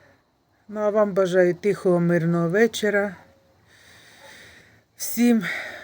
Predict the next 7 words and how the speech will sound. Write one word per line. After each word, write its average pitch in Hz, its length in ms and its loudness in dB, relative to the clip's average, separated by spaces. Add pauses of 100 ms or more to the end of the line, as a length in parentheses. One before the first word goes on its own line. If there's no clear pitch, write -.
(220)
тихої, 190 500 0
мирної 170 480 0
ночки. 196 680 -6 (180)
На 190 220 -10
добраніч 185 720 -4
вам 180 240 -4
усім. 175 520 -8